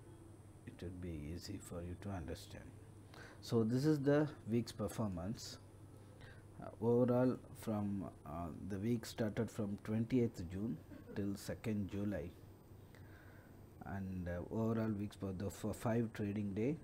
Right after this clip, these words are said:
and overall performance is one hundred and sixty-two percent return. So the profit is sixteen thousand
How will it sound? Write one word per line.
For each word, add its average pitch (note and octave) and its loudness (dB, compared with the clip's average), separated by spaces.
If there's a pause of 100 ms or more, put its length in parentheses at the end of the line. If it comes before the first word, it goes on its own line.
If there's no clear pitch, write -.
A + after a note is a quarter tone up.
(320)
and F#2 -2
overall G#2 0 (120)
performance G#2 0
is G#2 0
one G2 0
hundred G#2 2
and G#2 0
sixty-two G#2+ -2
percent G2 0
return. D2 -6 (840)
So F#2 -6
the F#2+ 0
profit G#2 0
is G#2+ -2 (520)
sixteen - 0
thousand G#2 2